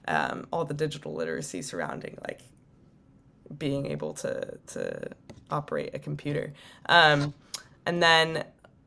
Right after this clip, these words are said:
uh, yeah, so we work on that. And then we have an education program too, where, um, we have tutors from, like, a variety of universities, mainly, like, Duke and Stanford, who volunteer their time, and they tutor students in academic subjects.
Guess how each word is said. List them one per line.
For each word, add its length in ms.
uh, 380
yeah, 220
so 180
we 140
work 240
on 160
that. 240
And 80
then 100
we 120
have 420
an 140
education 560
program 400
too, 400
where, 340
um, 480
we 120
have 460
tutors 460
from, 180
like, 180
a 40
variety 420
of 80
universities, 840
mainly, 420
like, 240
Duke 280
and 120
Stanford, 640
who 80
volunteer 560
their 140
time, 440
and 140
they 100
tutor 440
students 500
in 80
academic 480
subjects. 600